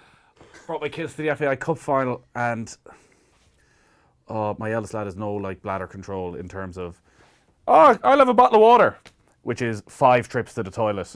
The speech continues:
in one half of the match as he <laughs> drank the bottle of water in eight seconds flat. I'm like, "Dear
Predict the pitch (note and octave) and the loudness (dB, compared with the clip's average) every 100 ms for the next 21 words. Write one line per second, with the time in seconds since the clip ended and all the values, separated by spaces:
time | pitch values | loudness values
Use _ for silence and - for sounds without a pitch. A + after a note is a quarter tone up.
0 | - A2 G#2+ A2+ G#2+ A2 G#2 A2 G2 G#2+ | -12 -10 -6 -6 -4 -2 -4 -6 -4 -2
1 | G#2 - - A#2 G#2 G2 - - - B2 | -2 -4 -4 -4 -4 -10 -12 -12 -4 -4
2 | A2+ A2+ G#2 G#2 G#2+ G2+ G2 - G#2 G2 | -4 -6 -4 -2 -2 -2 -6 -6 -6 -6
3 | G#2 G2+ F2+ - G#2+ F2+ - _ _ _ | -8 -10 -12 -4 -2 -2 -6 _ _ _
4 | _ _ _ _ _ _ - | _ _ _ _ _ _ -20